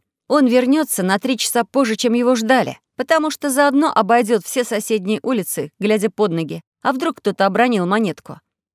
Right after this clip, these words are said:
Несколько раз Поля даже ездил в туристические круизы,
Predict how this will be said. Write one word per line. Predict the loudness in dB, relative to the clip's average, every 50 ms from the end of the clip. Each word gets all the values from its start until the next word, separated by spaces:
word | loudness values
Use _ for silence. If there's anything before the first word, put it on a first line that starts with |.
| _ _ _
Несколько | -2 -2 0 0 -2 -4 -2 0 0
раз | 0 0 0 -2
Поля | -4 -4 -2 -2 -2 0
даже | 0 0 0 0 -2 -2
ездил | 0 0 0 0 0 0 -2
в | -2
туристические | -2 -4 -4 -4 -4 -4 -6 -6 -6 -6 -6 -6 -6 -4
круизы, | -2 -2 -2 -2 -2 -2 -4 -8